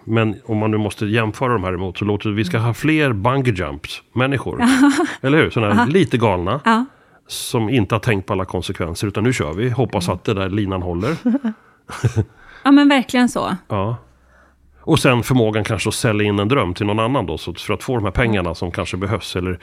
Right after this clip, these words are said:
Speaker 1: kollegorna som inte s-, exakt är som en själv, som skapar ordning och reda eller vad det är då, runt en.
Speaker 2: Ja, men verkligen.
Speaker 3: Vad är det, vad är det mer du ser, eh, högt upp på egenskapslistan?
Speaker 2: Ja,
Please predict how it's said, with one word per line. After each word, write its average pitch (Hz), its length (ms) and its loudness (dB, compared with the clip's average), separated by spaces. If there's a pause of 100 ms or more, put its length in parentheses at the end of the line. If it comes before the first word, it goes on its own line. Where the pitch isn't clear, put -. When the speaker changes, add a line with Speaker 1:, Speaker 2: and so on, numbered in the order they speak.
(120)
Speaker 1:
kollegorna 120 540 4
som 110 180 -2
inte 98 140 -4
s-, - 120 -14 (240)
exakt - 320 -8 (140)
är 101 140 -4
som 90 160 -8
en 98 60 -6
själv, 90 280 -8
som - 140 -12
skapar 95 280 -6
ordning 90 200 -2
och 92 60 -2
reda 90 300 -4
eller 87 100 -8
vad 82 100 -6
det 80 80 -8
är 62 40 -10
då, 73 200 -14
runt 92 280 -6
en. 175 140 -10 (120)
Speaker 2:
Ja, 269 140 4
men 285 200 6
verkligen. 247 420 -2 (120)
Speaker 3:
Vad 226 120 4
är 220 80 6
det, 214 120 0
vad 208 160 4
är 202 60 2
det 208 80 2
mer 226 380 4
du 175 120 -2
ser, 147 460 -2
eh, 139 300 0
högt - 460 -2
upp - 360 -2 (140)
på 135 460 -2
egenskapslistan? 151 1120 -4 (200)
Speaker 2:
Ja, 254 340 4